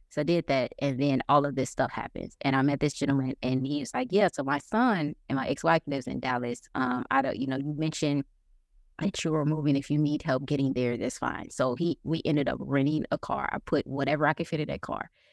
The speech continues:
and I drove to Dallas. And I had written on a card, like, "Okay, I need a job. I need," you know, 'cause I was working a part-time job in retail. So I needed a job, I needed a place to stay, I needed a car, and,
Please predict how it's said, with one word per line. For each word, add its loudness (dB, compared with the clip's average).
and 2
I 2
drove -2
to -4
Dallas. -4
And 0
I 0
had 0
written 4
on 0
a -2
card, -6
like, 0
"Okay, 0
I 0
need -2
a -2
job. 2
I -4
need," -4
you 4
know, 4
'cause -2
I 4
was 2
working 2
a -2
part-time 0
job -2
in -6
retail. -6
So -2
I 0
needed 2
a 0
job, -2
I 2
needed 2
a 0
place 0
to -10
stay, 0
I 0
needed 0
a -16
car, -4
and, -2